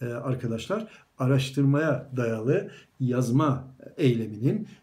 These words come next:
e, aşamalarıdır. Siz de araştırmaya yönelik bir yazı, bir eser yazdığınız zaman, yazmak istediğiniz zaman arkadaşlar bu planı lütfen takip edin. Özellikle bu planlama, bu yazma aşamaları arkadaşlar,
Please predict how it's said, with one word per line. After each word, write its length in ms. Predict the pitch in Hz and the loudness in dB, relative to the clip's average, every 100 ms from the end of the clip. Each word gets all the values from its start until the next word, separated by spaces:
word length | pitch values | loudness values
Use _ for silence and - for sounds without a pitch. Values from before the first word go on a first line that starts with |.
| _ | _
e, 60 | 127 | -4
aşamalarıdır. 1040 | 123 135 - 147 123 113 104 101 151 220 - _ | -4 -2 0 2 0 -2 -8 -6 -4 -4 -10 _
Siz 340 | - 202 135 | -8 -2 -2
de 180 | 123 139 | -2 -2
araştırmaya 600 | 139 139 135 143 139 139 | 2 2 2 2 4 4
yönelik 440 | 139 113 110 - 139 | 4 0 -6 -4 2
bir 220 | 135 - - - | 2 2 -12 -4
yazı, 380 | 131 127 120 120 | 2 4 2 0
bir 260 | 131 127 - | 2 0 -2
eser 280 | 120 151 123 | -2 2 2
yazdığınız 720 | 120 117 107 127 143 135 - | 0 -2 0 4 4 2 -2
zaman, 340 | 120 110 175 | -6 -2 0
yazmak 380 | 170 123 120 131 | 2 2 2 -2
istediğiniz 500 | - 131 107 110 107 | -2 -4 -4 -4 -6
zaman 240 | 107 107 | -8 -8
arkadaşlar 640 | 110 101 110 95 196 233 - - _ | -8 -10 -12 -8 -6 -6 -10 -20 _
bu 260 | 190 131 - | 0 2 0
planı 500 | 139 127 113 180 233 - - _ | 0 0 0 -2 -2 -10 -20 _
lütfen 520 | 139 135 127 180 226 - _ _ | 0 2 0 0 -2 -6 _ _
takip 420 | 131 120 - 226 | -2 0 -2 0
edin. 220 | 135 - - - | 0 -2 -14 -4
Özellikle 540 | 160 139 190 - 175 | 0 2 2 0 -4
bu 220 | 170 180 175 | 0 -2 -2
planlama, 640 | 147 147 127 117 117 143 | 0 2 2 0 -2 -2
bu 240 | 156 160 151 | -2 -2 0
yazma 340 | 131 127 170 | 2 2 0
aşamaları 520 | 143 131 113 107 104 | -2 -4 -6 -8 -8
arkadaşlar, 580 | 110 101 113 110 - 233 | -10 -8 -8 -6 -6 -6